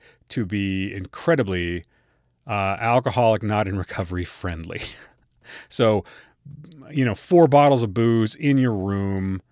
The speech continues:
a fully stocked beer fridge, you know, just, like, they really, really, you know, sort of throw it at you. And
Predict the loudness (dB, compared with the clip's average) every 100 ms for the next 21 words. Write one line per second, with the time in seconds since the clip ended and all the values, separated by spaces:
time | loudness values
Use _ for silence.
0 | _ _ -10 -10 -2 0 2 0 0 2
1 | 0 -4 -4 -2 -4 -4 -2 -2 -2 -4
2 | -4 0 0 -2 -2 -4 -4 _ 0 2
3 | 2 -2 -14 -2 0 0 2 4 4 4
4 | 0 0 -2 -4 -8 _ _ _ _ -6
5 | -4 -4 -8 -16 _ -6 -2 -2 -2 0
6 | 4 4 4 2 2 -4 -12 -14 -20 _
7 | -2 0 0 0 -2 -4 -6